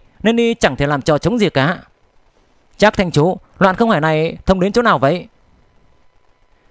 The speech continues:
Trác Thanh Chủ kia tiến lên một quả cầu trong suốt, chỉ thấy quả cầu này lơ lửng, bày ra địa lý của quân thiên thần giới. Vô số dãy núi hải dương xuất hiện loáng, loáng thoáng. Sau hiện lên bề mặt loạn không hải.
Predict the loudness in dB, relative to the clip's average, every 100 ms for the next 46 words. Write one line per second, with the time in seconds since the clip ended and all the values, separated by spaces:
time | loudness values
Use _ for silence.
0 | _ _ _ _ _ _ _ _ 0 2
1 | 2 0 -2 2 0 2 0 0 -2 0
2 | 0 2 0 -2 0 0 0 _ _ _
3 | -2 0 2 0 2 2 2 0 0 2
4 | 2 0 -2 -8 _ _ 2 2 0 0
5 | 0 0 0 0 0 0 -2 0 -2 0
6 | 0 -2 -8 _ _ _ _ 2 2 4
7 | 0 0 0 2 2 0 0 0 -2 0
8 | -2 0 -2 -2 _ -2 0 2 2 0
9 | -2 -8 _ _ _ _ _ _ _ _
10 | _ _ _ _ 2 4 2 -4 _ 0
11 | 2 0 2 2 0 2 -2 0 0 2
12 | 0 -2